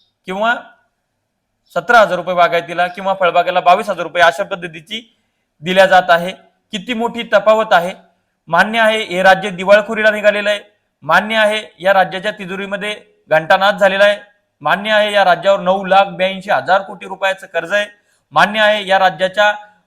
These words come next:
बजेटमध्ये तूट आहे, परंतु असं असताना शेतकऱ्यांना उभं करणं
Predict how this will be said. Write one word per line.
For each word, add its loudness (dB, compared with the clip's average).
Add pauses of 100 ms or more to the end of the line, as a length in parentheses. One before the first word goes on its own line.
(100)
बजेटमध्ये 0 (360)
तूट -6
आहे, 0 (600)
परंतु -4
असं 4
असताना 0 (260)
शेतकऱ्यांना -4
उभं -2
करणं -6